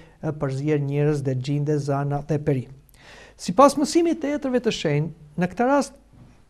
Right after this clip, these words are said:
kemi një posedim, një demonizim të plot të njeriut, që vështirë se mund të lirohet nga ndikimi demonjak, ë, madje as nga vetë Zoti, sepse i poseduari në të tilla raste, kur ka pranuar një kontakt fizik,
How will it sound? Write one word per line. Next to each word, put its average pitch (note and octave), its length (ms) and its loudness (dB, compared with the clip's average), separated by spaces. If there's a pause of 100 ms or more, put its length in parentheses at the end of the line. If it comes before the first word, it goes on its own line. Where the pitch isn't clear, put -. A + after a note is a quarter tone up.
kemi C#4+ 300 2
një C4 220 -2
posedim, F3 600 0 (460)
një F#3+ 260 6
demonizim G#3+ 760 4
të - 200 -2 (180)
plot A3+ 400 4
të G#3 100 0
njeriut, G3 480 2 (140)
që - 200 -2
vështirë G#3+ 720 2
se E3+ 200 -2
mund A3+ 340 -2
të F#3 100 0
lirohet G3+ 520 4 (160)
nga E3 240 -2
ndikimi D3+ 400 -2
demonjak, D3 560 0 (320)
ë, E3 200 2
madje A3+ 640 2
as A#3 380 0
nga G3+ 160 0
vetë G#3+ 320 2
Zoti, D3+ 380 0
sepse E3+ 380 -2
i G#3 180 -4
poseduari F#3+ 920 0
në D#3 300 -4
të C#3+ 180 -8
tilla G#3+ 260 4
raste, C#3 340 0
kur A#3 240 -2
ka F#3 160 -4
pranuar G3 400 -2
një F#3+ 160 -4
kontakt F#3 680 0
fizik, F#3 460 -2